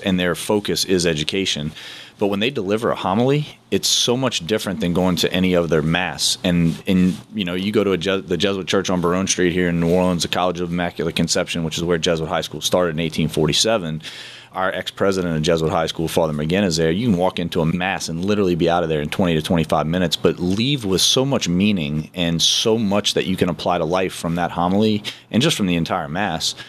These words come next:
that it's so much different. So, you know, I think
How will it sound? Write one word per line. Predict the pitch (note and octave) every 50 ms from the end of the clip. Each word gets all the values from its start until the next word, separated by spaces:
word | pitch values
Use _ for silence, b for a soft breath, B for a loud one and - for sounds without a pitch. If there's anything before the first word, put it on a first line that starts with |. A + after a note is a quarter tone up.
| B B B B B -
that | G2 F#2 E2+ E2 - - -
it's | - G2 -
so | - - C3+ C3
much | B2+ G#2+ - - D2+ D2+
different. | G2 A2 - - D2+ C#2+ E2+ - - _
So, | - - A2 G2 F2+ F2+ F2+ F#2 F2+ F2 -
you | - A2 F#2+
know, | F2+ E2+ F2 F2+ -
I | E2 -
think | - - A#2 G#2